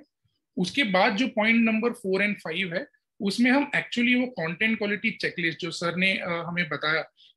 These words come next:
जो एनसीईआरटी के धरती पर वो content quality चेकलिस्ट जो तैयार की गई है, उसको detail में हम जानेंगे, उसको हम एक वॉक थ्रू करेंगे,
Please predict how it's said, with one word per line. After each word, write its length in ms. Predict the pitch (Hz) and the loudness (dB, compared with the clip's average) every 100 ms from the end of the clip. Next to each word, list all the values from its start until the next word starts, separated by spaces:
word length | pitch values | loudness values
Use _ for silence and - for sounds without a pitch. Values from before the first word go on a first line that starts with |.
| - | -4
जो 100 | 170 | -2
एनसीईआरटी 520 | 156 151 190 185 202 | -2 -2 2 2 2
के 140 | 196 | 0
धरती 300 | 202 190 190 | 0 0 -2
पर 140 | 185 196 | -4 -2
वो 140 | 190 | -2
content 380 | 185 165 156 170 | -4 -6 -6 -6
quality 280 | 170 170 160 | -4 -4 -6
चेकलिस्ट 400 | 160 156 170 151 | -6 -6 -6 -6
जो 80 | 180 | -4
तैयार 340 | - 143 180 | 0 0 0
की 200 | 185 190 | 0 0
गई 180 | 175 160 | 0 -2
है, 200 | 185 285 _ _ - | -4 -8 _ _ -4
उसको 260 | 196 - | -4 0
detail 480 | 285 185 175 220 240 | 0 0 0 4 6
में 100 | 247 | 6
हम 200 | 226 226 | 6 4
जानेंगे, 440 | 185 147 156 151 127 _ - | 2 -2 -4 -6 -10 _ -14
उसको 280 | 143 - | -12 -4
हम 180 | 185 190 | 0 2
एक 120 | 190 170 | 0 0
वॉक 240 | 147 147 - | -4 -4 -4
थ्रू 140 | 208 | -2
करेंगे, 400 | 185 180 175 180 | 0 0 2 0